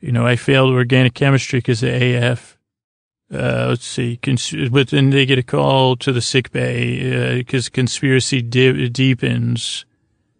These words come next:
'Cause at first, Geordi, Riker, and Crusher they stage, at first I thought they were staging a show for the captain. They go, "We don't know what's wrong with Data," but then I realized they think they're tricking Geordi as well.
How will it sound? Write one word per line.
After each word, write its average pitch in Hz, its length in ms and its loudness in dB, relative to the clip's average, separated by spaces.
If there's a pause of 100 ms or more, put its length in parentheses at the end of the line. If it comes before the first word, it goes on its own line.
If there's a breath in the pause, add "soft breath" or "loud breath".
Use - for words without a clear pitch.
(380)
'Cause 123 300 0
at 139 140 0
first, 202 420 0
Geordi, 151 580 0
Riker, 131 640 2
and 120 360 0
Crusher 127 800 0 (1120)
they 131 140 2
stage, 139 460 0
at 143 160 -2
first 175 260 0
I 147 80 4
thought 135 220 0
they 135 140 0
were 127 80 2
staging 135 520 0
a 117 80 2
show 139 300 2
for 127 160 -2
the 123 100 -2
captain. 139 420 0
They 123 120 2
go, 127 80 0
"We 127 100 0
don't 143 160 2
know 139 120 2
what's 139 220 0
wrong 135 280 2
with 117 180 -2
Data," 127 500 2
but 127 120 -4
then 135 100 2
I 135 60 4
realized 127 360 4
they 131 100 -2
think 131 200 -4
they're 131 220 -2
tricking 131 460 -2
Geordi 127 420 0
as 117 160 -4
well. 127 640 0